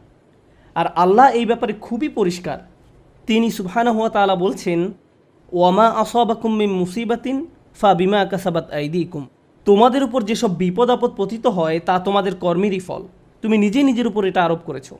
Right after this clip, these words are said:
এখন শুধুমাত্র এভাবে চিন্তা করাটাও সমস্যাজনক, কারণ যদি আপনি সিঁড়ি থেকে নামার সময় পিছলে পড়ে যান, তখন ভাবতে শুরু করেন, "আমি নিশ্চয়ই কোনো পাপ করেছি,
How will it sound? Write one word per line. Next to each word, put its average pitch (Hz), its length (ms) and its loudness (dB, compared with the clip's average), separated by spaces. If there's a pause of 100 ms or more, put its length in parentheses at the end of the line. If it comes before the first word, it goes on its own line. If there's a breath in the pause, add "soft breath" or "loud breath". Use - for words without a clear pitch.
এখন 220 400 0
শুধুমাত্র 262 600 -2
এভাবে 247 380 0
চিন্তা 262 260 -2
করাটাও 240 340 0
সমস্যাজনক, 156 640 -4 (500 soft breath)
কারণ 196 220 4
যদি 208 220 0
আপনি 269 160 -2
সিঁড়ি 254 240 -4
থেকে 254 200 -2
নামার 226 220 2
সময় 247 260 -2
পিছলে 240 320 -6
পড়ে 202 220 -2
যান, 151 400 -6 (100)
তখন 185 200 -2
ভাবতে 170 320 -6
শুরু 254 220 -4
করেন, 170 340 0 (840)
"আমি 165 200 -2
নিশ্চয়ই 190 420 -2
কোনো 202 160 -2
পাপ 160 240 -6
করেছি, 160 400 -12